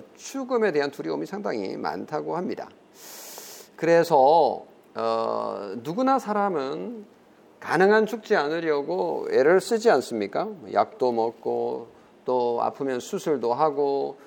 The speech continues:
어, 평소에는 건강도 챙기지 않습니까? 그래서 운동도 열심히 하고, 또 좋은 약도 많이, 보약도 먹기도 하고 이렇게 합니다. 음, 이게 이제 우리가 살아가는,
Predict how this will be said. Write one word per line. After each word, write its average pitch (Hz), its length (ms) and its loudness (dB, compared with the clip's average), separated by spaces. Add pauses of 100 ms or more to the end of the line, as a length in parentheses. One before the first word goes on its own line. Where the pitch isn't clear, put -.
(260)
어, 156 400 -4
평소에는 123 1040 -2
건강도 117 1000 0
챙기지 170 340 -2
않습니까? 101 640 -6 (600)
그래서 - 140 -14
운동도 131 460 2
열심히 131 320 -4
하고, 180 640 -2 (240)
또 131 160 2
좋은 165 420 4
약도 147 380 2
많이, 113 400 -2
보약도 127 460 2
먹기도 143 360 -4
하고 175 480 -4
이렇게 123 540 -4
합니다. 156 340 -4 (2000)
음, 170 920 0 (260)
이게 170 280 0
이제 254 160 2
우리가 208 280 4
살아가는, 190 960 0